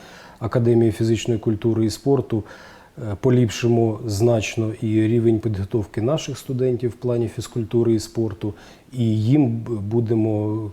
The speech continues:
корисними в напрямках, е, якими займаємося.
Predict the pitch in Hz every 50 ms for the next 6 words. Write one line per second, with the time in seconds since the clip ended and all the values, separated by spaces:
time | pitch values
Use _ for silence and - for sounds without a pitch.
0 | - - 123 117 123 131 120 - - 123 110 107 107 101 95 95 104 113 120 101
1 | - 110 101 98 95 - 101 87 - - - - - 110 104 101 101 101 98 98
2 | 98 104 107 107 113 117 - _ _ _ _ - 123 110 107 104 - 110 107 107
3 | 98 92 95 95 90 87 87 85 85 85 85 87 - -